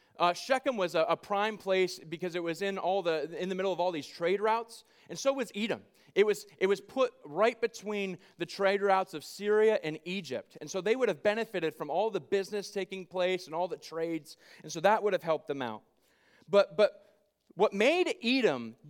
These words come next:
more unique than any, any other place was their natural strongholds that they had. In the center of, of Edom,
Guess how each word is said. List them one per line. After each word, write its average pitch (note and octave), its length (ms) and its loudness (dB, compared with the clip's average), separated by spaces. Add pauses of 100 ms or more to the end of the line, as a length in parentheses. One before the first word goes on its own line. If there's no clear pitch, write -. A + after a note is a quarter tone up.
(120)
more A#3+ 340 4
unique A#3 520 -4
than D#3+ 180 2
any, A#3+ 320 -2
any B3 220 0
other G#3 220 2
place D#3+ 480 -2
was E3+ 120 -6
their G3+ 160 2
natural F#3+ 720 -2
strongholds D#3 1000 -4
that C#3+ 160 -2
they C3+ 140 2
had. A#2+ 320 -4 (640)
In G#3 140 2
the A3 100 0
center C#4+ 600 0
of, F3+ 360 2
of E3+ 280 2
Edom, F3 440 -2